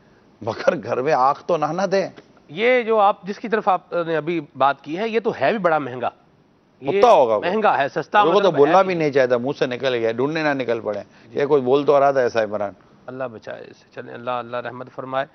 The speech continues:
Speaker 1: ہے، نکل گیا منہ سے۔ ہوتا ہے ابھی، تو آدمی کھائے گا پیے گا نہیں تو یہ ہوگا۔
Speaker 2: اللہ پاک رحمت کی نظر فرمائے۔ بات تو دیکھیں، آپ نے تو کوئی، آ، جو تھا اس کو بیان کیا ہے۔ یہاں ایک میسج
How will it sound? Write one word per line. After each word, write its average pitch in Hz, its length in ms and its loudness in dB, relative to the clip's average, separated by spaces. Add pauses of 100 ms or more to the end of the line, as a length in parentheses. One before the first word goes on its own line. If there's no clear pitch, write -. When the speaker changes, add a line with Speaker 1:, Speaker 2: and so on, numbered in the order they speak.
Speaker 1:
ہے، 185 220 0
نکل 180 300 0
گیا 160 200 4
منہ 139 320 -6
سے۔ - 300 -10 (1300)
ہوتا 151 280 2
ہے 101 60 4
ابھی، 85 160 0 (600)
تو 107 100 -12 (180)
آدمی 117 240 -8
کھائے 127 260 -4
گا 143 80 2
پیے 131 200 -2
گا 135 80 0
نہیں 131 120 -4
تو 120 140 -2
یہ 143 120 -4 (100)
ہوگا۔ 120 160 -6 (360)
Speaker 2:
اللہ 139 180 -2
پاک 127 280 0
رحمت 131 340 -10
کی 131 80 -12
نظر 131 160 -8
فرمائے۔ 139 360 -10
بات 170 300 -2
تو 233 60 -4
دیکھیں، 226 240 -2
آپ 202 200 2
نے 220 80 -2
تو 202 80 -4
کوئی، 190 280 -6 (680)
آ، 143 200 -4 (160)
جو 143 140 -6
تھا 185 140 2
اس 185 120 2
کو 175 140 -6
بیان 151 260 0
کیا 160 240 -2
ہے۔ 175 80 -2
یہاں 214 360 2
ایک 180 160 -10
میسج 226 280 -4